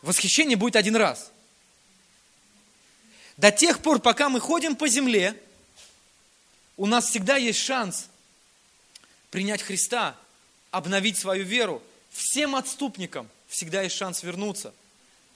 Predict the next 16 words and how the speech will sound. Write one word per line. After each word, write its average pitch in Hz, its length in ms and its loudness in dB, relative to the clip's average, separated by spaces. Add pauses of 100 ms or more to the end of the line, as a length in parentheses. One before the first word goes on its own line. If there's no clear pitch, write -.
(920)
Пока 285 280 6
человек 262 260 4
ходит 269 360 0
по 254 80 0
земле, 233 540 0 (140)
у 202 120 -4
него 220 120 2
всегда 233 340 2
есть 233 200 0
шанс 269 420 -2 (340)
вернуться. 208 680 0 (1120)
Но 226 140 2
когда 254 340 2
человек 254 460 -2
говорит: 247 440 2 (340)
«Мне 247 680 0